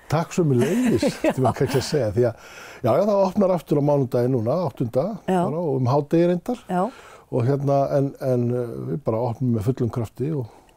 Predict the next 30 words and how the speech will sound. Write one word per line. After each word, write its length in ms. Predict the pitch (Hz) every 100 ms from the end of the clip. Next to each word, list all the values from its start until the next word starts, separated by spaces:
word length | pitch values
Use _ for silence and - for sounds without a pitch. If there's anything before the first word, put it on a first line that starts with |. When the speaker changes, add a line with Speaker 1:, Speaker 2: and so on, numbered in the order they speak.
| -
Speaker 2:
Og 80 | 160
meiri 380 | 165 254 370 226
krafti, 300 | 160 - 165
jafnvel, 160 | 139 113
Speaker 1:
meiri 240 | 127 139
Speaker 2:
en 20 |
Speaker 1:
krafti 360 | - 135 - 127
heldur 220 | 127 165
en 40 |
Speaker 2:
undanfarið. 160 | 127 139
Speaker 1:
áður, 240 | 185 208
já, 120 | 208 98
Speaker 2:
Já. 80 | 117
Speaker 1:
já. 160 | 156 151
Við, 280 | 120 135 123
nú, 240 | 135 135 127 120
við 120 | 117
sjáum 320 | - 139 131 110
bara 140 | 135
fram 300 | 104 127 120
á 60 | 104
það, 240 | - 80
við 80 | 110 123
ætlum 180 | 113 101
að 80 |
halda 300 | 104 131 - 101
hér 140 | 113
úti 240 | 117 110 -
fullri 320 | 143 143 110
þjónustu. 600 | 90 101 101 98 -